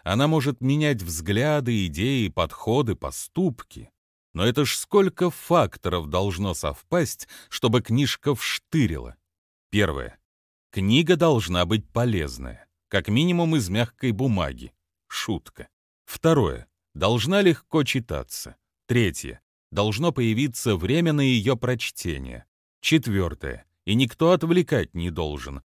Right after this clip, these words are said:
Пятое. Прочитав, должен сразу внедрить. Шестое. Да. Так много должествований.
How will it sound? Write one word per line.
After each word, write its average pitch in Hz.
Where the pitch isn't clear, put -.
Пятое. 107
Прочитав, 117
должен 107
сразу 92
внедрить. 78
Шестое. 175
Да. 104
Так 170
много 139
должествований. 85